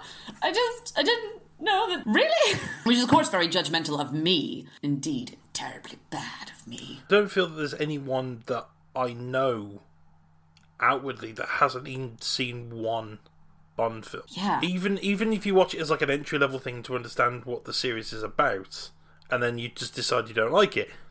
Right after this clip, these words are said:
Speaker 2: that's fine. I've never met anyone that's never seen one.
Speaker 1: It's, it's interesting, and I think, like, I don't know, it's, it's, like, a,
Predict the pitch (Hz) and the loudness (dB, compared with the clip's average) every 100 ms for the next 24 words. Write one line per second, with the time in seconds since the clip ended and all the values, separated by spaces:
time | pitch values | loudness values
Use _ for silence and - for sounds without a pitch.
0 | - 120 113 - 131 113 104 113 - - | 0 2 4 2 2 2 0 -8 -14 -8
1 | - 123 123 139 135 131 135 135 131 131 | 2 2 2 0 0 2 -2 -2 -2 -2
2 | 127 - 127 127 123 127 - 156 151 107 | -4 -8 -2 0 0 0 0 -2 -6 -8
3 | 101 104 - _ - 277 285 294 370 392 | -12 -12 -18 _ -2 0 0 0 0 0
4 | 381 320 254 254 269 311 269 240 214 196 | 0 0 0 0 0 0 0 -2 -2 -2
5 | 190 165 156 160 156 147 147 147 139 139 | -2 -4 -6 -8 -6 -4 -2 -2 -2 -4
6 | 131 131 | -4 -6